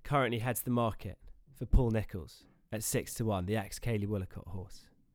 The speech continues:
Then you've got Protectorat, who obviously won that Grade One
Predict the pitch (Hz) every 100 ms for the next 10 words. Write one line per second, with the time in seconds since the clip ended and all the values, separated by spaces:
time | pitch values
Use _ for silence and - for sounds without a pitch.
0 | - _ _ _ 127 131 127 143 - -
1 | - 170 - 131 113 92 - 123 120 110
2 | - 110 123 110 107 - - 127 127 113
3 | 120 98 92